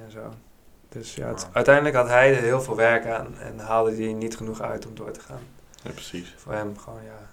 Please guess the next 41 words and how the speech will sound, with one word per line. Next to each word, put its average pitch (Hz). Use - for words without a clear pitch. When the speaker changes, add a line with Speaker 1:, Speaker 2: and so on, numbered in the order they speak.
Speaker 2:
En 107
nu? 120
Speaker 1:
En 104
nu, 107
eh, 101
ben 101
ik 104
boordsponsorloos. 110
Krijg 110
Speaker 2:
Ja. 107
Speaker 1:
hier 107
en 104
daar 104
boards. 104
Speaker 2:
Want -
je -
koopt, 127
eh, 123
heb 117
je 143
echt 135
geld 160
uitgegeven 135
nu 127
al 131
na 120
Speaker 1:
Ik 127
Speaker 2:
Frank 127
Speaker 1:
heb 131
Speaker 2:
voor 117
boards, 117
of 107
wat? 123
Speaker 1:
<laughs> 135
Ik 110
heb 113
één 127
keer 120
boards, 113
eh, 107
gekocht -